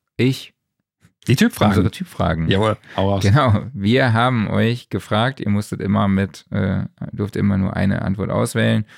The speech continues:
Speaker 1: Äh, ihr kennt das Spielchen. Mac oder P C? Ja, dreiundsechzig Komma sechs Prozent sagen P C, sechsunddreißig Komma vier Prozent sagen Mac. Und ich fand's witzig,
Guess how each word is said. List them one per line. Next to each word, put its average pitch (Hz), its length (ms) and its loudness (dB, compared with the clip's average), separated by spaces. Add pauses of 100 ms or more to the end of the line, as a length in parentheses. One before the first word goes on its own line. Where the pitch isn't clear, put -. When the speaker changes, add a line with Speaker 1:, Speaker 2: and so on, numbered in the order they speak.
(560)
Speaker 1:
Äh, 98 460 0
ihr 92 80 -4
kennt 123 220 0
das 117 120 0
Spielchen. 110 680 0 (1120)
Mac - 380 0 (160)
oder 107 200 2
P - 180 -4
C? 113 400 2 (1700)
Ja, 101 260 2 (300)
dreiundsechzig 98 580 -2
Komma 92 160 -2
sechs 92 200 -2
Prozent 92 560 -4 (560)
sagen 92 220 0
P - 120 -6
C, 104 360 -2 (760)
sechsunddreißig - 560 -6
Komma 87 200 -2
vier - 180 -8
Prozent 87 480 -6
sagen 87 240 -4
Mac. 95 340 -4
Und 170 300 -6 (300)
ich - 120 -12
fand's 101 260 -2
witzig, 107 460 -4